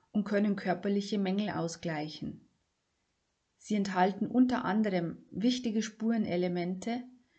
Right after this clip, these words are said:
Vitamine, essenzielle Aminosäuren und Mineralstoffe. Die Pilze ermöglichen es dem Körper, nur die von ihm benötigten Inhaltsstoffe zu verwerten.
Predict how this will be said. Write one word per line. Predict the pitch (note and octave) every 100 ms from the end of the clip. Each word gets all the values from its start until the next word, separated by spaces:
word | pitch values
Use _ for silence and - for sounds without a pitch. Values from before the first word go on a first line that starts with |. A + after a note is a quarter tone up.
| _
Vitamine, | - A#3 A#3+ C4 A#3 A#3+ A#3 A#3+ A#3+ - _ _ _
essenzielle | - A3+ - B3 B3 G#3+ G#3 G#3
Aminosäuren | F3+ F#3 G3 G#3+ G#3+ G#3 G3+ G#3+ A#3+ B3 - - _ _
und | - G#3+ A3
Mineralstoffe. | A3 A3+ G#3 F#3 F#3+ - D#3 - D3+ - - _ _ _ _ _ _ _ _ _ _ _ _ _ _
Die | A3
Pilze | - A3+ B3+ -
ermöglichen | G3 F#3+ G#3+ A3+ -
es | G3+ G3+
dem | G3 F#3
Körper, | - F#3 F#3 A3 -
nur | G#3 A#3 C#4
die | B3+ A#3+
von | - A3
ihm | G#3 G#3+
benötigten | G#3 G3+ A#3 A#3+ G#3 - F3+
Inhaltsstoffe | F#3 F#3 F#3 F3+ - F3+ F#3
zu | F3+ F#3+
verwerten. | G3 F#3+ G3 F3+ D#3 D3+